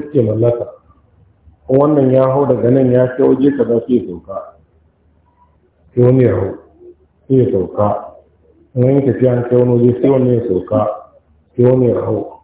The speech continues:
Sai ya bar raƙumin shi na ya huta ba nauyi a kan shi, ya ta tafiya haka. Kun gane wannan da kyau ko? Wa kana zaduhum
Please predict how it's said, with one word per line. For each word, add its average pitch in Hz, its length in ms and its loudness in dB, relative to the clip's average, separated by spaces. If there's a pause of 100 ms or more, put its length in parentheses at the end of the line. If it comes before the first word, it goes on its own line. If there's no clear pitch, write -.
(360)
Sai 127 80 2
ya 120 80 2
bar 123 180 0
raƙumin 123 380 2
shi 113 140 -2
na 120 140 2
ya 107 140 0
huta 123 280 0
ba 117 200 0
nauyi 117 220 0
a 113 160 0
kan 123 180 -4
shi, - 280 -10 (460)
ya 117 120 -4
ta 127 80 0
tafiya 113 380 0
haka. 95 260 -6 (2000)
Kun 117 120 0
gane 131 240 2
wannan 117 220 -2
da - 160 -6
kyau 117 140 2
ko? - 220 -6 (3000)
Wa 107 160 -4
kana 180 440 4
zaduhum 143 1000 0